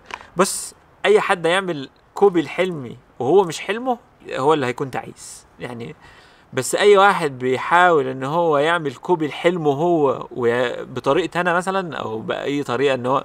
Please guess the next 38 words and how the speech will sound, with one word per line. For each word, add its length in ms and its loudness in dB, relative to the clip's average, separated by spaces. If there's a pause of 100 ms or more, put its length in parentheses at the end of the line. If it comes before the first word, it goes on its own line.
(120)
يعني 420 -6 (360)
بيحاول 360 0
إن 140 0
هو 100 6
يحقق 320 2
حلمه، 420 -2 (440)
ده 180 4
هيلاقيني 360 2
وراه 340 2
وهيلاقيني 640 0
في 120 -18
صفه. 340 -6 (140)
القناة 220 0
ديت 200 2
أنا 140 4
أصلا 220 4
عملتها 520 0 (280)
عشان 120 -2
كنت 200 -6
في 100 0
وقت 180 2
من 60 -6
الأوقات 240 2
كنت 180 -10
بدور 280 4
على 140 6
حد 260 -8
يقول 180 -4
لي: 260 -4 (560)
"اللي 120 -2
أنت 120 -2
بتعمله 340 -2
ده 120 2
صح 380 -2
مش 140 -6
غلط، 540 -6
ال-، 640 2
ال-، 200 -2